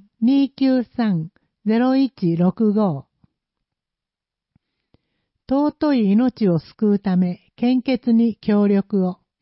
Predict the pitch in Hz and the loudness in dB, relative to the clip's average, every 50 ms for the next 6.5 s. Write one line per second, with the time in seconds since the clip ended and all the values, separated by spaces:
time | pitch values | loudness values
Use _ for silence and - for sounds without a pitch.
0 | _ _ _ - - - - _ _ _ _ _ _ _ 233 247 240 - - 240 | _ _ _ -20 -20 -20 -20 _ _ _ _ _ _ _ 0 0 0 0 -2 -2
1 | 226 202 180 175 170 185 - _ _ _ _ _ _ _ _ - 214 262 285 285 | -2 0 0 -2 -4 -4 -8 _ _ _ _ _ _ _ _ -4 0 0 2 2
2 | 285 240 - - 277 247 220 190 - - 190 185 202 233 269 269 226 240 220 190 | 0 0 -2 -4 -2 -2 -2 -4 -4 -4 -2 0 2 2 2 0 0 0 2 2
3 | 180 180 220 247 240 220 196 160 - - 170 170 202 180 196 202 196 _ 254 254 | 2 0 0 2 2 2 0 0 -4 -8 -8 -6 -2 -2 -2 -2 -2 _ -2 0
4 | 247 240 214 185 165 160 156 165 170 - _ _ _ _ _ _ _ _ _ - | 2 2 2 0 0 -2 -4 -8 -12 -12 _ _ _ _ _ _ _ _ _ -4
5 | 208 254 294 294 269 220 214 202 - - 175 170 165 170 165 160 - 226 233 233 | -2 0 2 2 2 0 0 -2 -2 -2 -2 -2 -2 -4 -4 -2 -2 0 2 2
6 | 226 226 220 196 160 160 156 156 214 | 4 4 2 2 0 -4 -6 -8 -10